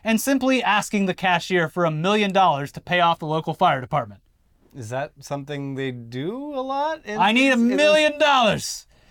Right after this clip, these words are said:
Speaker 1: They've got extinguishers and alarms. You know that annoying beep we keep hearing?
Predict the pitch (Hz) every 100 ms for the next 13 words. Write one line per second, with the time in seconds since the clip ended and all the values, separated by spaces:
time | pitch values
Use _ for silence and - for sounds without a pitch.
0 | _ _ 208 214 214 226 226 - 180 -
1 | - 320 320 285 277 277 277 226 190 175
2 | 180 247 247 - - - 208 320 392 294
3 | 220 202 247 220 147 214 220 214 - 214
4 | 214 208 214